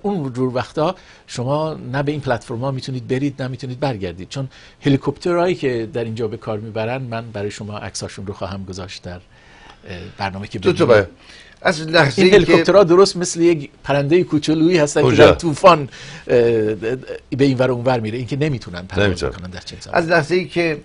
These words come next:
Speaker 2: خب تشخیص داده می‌شه، یعنی برآورد می‌شه که اینجا نفت هست و باید چای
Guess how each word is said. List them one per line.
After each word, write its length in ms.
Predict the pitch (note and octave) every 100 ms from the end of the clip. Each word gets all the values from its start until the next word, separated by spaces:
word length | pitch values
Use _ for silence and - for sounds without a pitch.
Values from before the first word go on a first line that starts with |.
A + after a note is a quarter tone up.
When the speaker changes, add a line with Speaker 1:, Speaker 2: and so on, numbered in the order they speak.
| - -
Speaker 2:
خب 140 | C3 C3+
تشخیص 400 | A#2+ - C3+ A2
داده 160 | G#2+
می‌شه، 240 | G2+ E2 F2+
یعنی 320 | F2+ F#2+ F2+ - -
برآورد 360 | G2 G2 A2+
می‌شه 180 | A#2 G#2+
که 80 | G2+
اینجا 260 | F#2+ E2 F#2+
نفت 420 | G2+ A2 - A2+
هست 280 | A2+ - B2
و 60 |
باید 360 | G2+ F#2+ G2 F#2 - _ _ _ -
چای 300 | - G2 F#2+